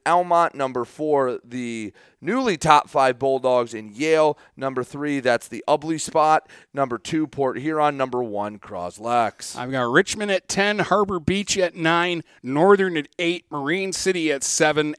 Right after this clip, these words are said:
Speaker 2: Almont at six, Armada at five,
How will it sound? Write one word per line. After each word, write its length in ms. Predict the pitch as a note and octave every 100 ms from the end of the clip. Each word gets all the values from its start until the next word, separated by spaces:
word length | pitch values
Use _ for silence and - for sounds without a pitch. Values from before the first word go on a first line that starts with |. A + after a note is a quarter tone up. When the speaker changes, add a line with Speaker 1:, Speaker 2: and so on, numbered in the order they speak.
| -
Speaker 2:
Almont 600 | D3+ F#3+ A#3 G3+ D3 C3+ D#3
at 160 | B2+
six, 440 | - D#3 D#3 - -
Armada 540 | C#3+ C3 B2+ D3+ E3 C#3+
at 140 | C3+
five, 480 | - B2+ B2 B2+ A#2